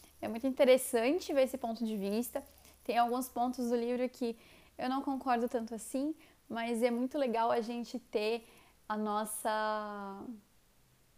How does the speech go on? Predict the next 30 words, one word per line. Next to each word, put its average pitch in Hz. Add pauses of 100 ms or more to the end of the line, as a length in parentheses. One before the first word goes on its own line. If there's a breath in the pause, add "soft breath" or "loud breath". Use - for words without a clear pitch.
(640)
mente 330 (340 loud breath)
colocada 269
pra 254
poder 254
pensar 247
sobre 226
alguns 220
pontos. - (400 loud breath)
Então, 208
esse 214
livro 214
é 220
incrível, 220
eu 226
recomendo 220
pra 226
todo 240
mundo. 202 (600 loud breath)
Não 262
só 277
os 269
artistas, 240
né? 220
Eu 233
tô 254
longe 240
de 240
ser 247
uma 214
artista, 226